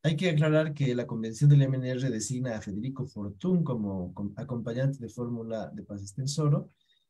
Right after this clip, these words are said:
y que después de una serie de forcejeos, finalmente el propio M N R se ve obligado a reconocer más bien a Barrientos,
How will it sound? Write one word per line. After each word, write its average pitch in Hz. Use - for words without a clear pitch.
y 131
que 143
después 139
de 165
una 156
serie 151
de 139
forcejeos, -
finalmente 120
el 104
propio 139
M 127
N 117
R 117
se 98
ve 107
obligado 117
a 104
reconocer 104
más 107
bien 113
a 104
Barrientos, 92